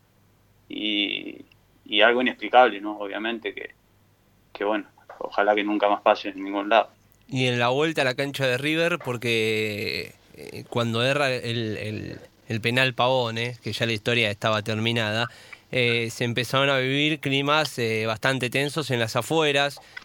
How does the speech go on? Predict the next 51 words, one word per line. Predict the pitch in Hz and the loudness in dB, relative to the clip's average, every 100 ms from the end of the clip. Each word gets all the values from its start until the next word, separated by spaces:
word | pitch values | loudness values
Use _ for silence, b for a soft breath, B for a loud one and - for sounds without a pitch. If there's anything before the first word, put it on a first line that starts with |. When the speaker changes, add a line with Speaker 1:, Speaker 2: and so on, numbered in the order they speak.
| - | -2
Speaker 2:
eh, | 113 | 0
la | 110 117 | 2 4
barra | 131 135 131 | 4 4 2
de | 123 127 | 0 0
River | 147 139 127 | 0 0 0
de | |
un | 127 | -2
momento | 127 127 127 123 | -2 -2 -2 0
para | 123 127 | 2 2
otro | 127 117 | 0 -4
desapareció. | 110 113 117 117 - 151 147 139 B B _ | -2 0 0 0 0 2 2 0 B B _
Conocemos | 143 139 127 180 175 | 2 2 2 2 2
muchas | 170 160 | 0 0
veces | 160 165 | 0 0
la | 156 | 0
historia | 127 - 156 156 | 0 0 0 2
desde | 143 120 135 165 | 2 2 2 2
los | 143 | 0
jugadores | - 131 143 131 | 2 2 2 0
de | 131 | 0
River. | 139 131 113 110 B B B - | 0 0 0 -2 B B B -2
El | 143 | 0
jugador | 131 147 170 | 4 4 4
de | 185 | 4
Belgrano, | 160 156 165 147 131 | 2 2 2 2 2
vos, | 147 151 | 2 0
tus | - 143 | -4 -4
compañeros, | 131 123 135 147 135 117 | -2 2 2 2 2 -2
¿cómo | - 175 180 - | -2 0 0 0
vivieron | 135 135 156 175 170 | 0 2 2 4 4
eso? | 170 143 135 | 2 0 -2
Porque | 123 113 120 - B B - | -2 2 0 0 B B -4
el | 120 | 0
jugador | 127 147 185 | 4 4 4
adentro | 143 127 | 0 0
de | |
la | 127 | 0
cancha | 170 165 | 0 2
me | |
imagino | 131 113 165 160 | 0 0 0 0
que | 117 | 0
se | - | 0
da | 120 131 | 2 2
cuenta | 139 156 147 127 | 2 2 2 -2
de | |
lo | 117 | -2
que | |
está | 113 123 | -2 0
pasando, | 120 139 131 120 | 0 2 0 0
el | 113 | -2
contexto | 117 117 131 - 117 104 | -2 0 -2 0 -2 -2